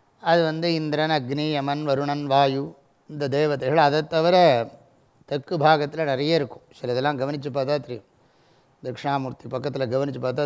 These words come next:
தெரியும், அங்க வந்து ஆறு ஏழு இருக்கும். எதுக்கு இதெல்லாம் சொல்றோம்னா, இதெல்லாம் சுத்தி பண்றதுக்கு தான் இந்த புண்ணியாக வாச்சனம் அதெல்லாம் பண்றது. இப்ப எந்த பெரிய கோயில்லையும் பார்த்தீங்கன்னா,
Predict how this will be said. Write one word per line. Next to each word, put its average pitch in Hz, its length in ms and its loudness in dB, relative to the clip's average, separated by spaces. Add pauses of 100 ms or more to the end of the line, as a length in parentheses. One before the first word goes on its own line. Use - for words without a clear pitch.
(100)
தெரியும், 135 300 -4
அங்க 123 200 -4
வந்து 127 160 -2 (100)
ஆறு 127 180 2
ஏழு 131 240 0
இருக்கும். - 260 -10 (1700)
எதுக்கு 185 260 2
இதெல்லாம் 180 320 6
சொல்றோம்னா, 170 460 2 (140)
இதெல்லாம் 208 420 6
சுத்தி 190 340 0
பண்றதுக்கு 175 540 -2
தான் 208 160 2
இந்த 165 200 -2
புண்ணியாக 165 500 2
வாச்சனம் 139 440 0 (1500)
அதெல்லாம் 170 460 6
பண்றது. 123 320 -8 (160)
இப்ப 120 120 -6 (100)
எந்த 160 160 -2 (100)
பெரிய 170 180 2 (120)
கோயில்லையும் 175 520 0
பார்த்தீங்கன்னா, 165 520 0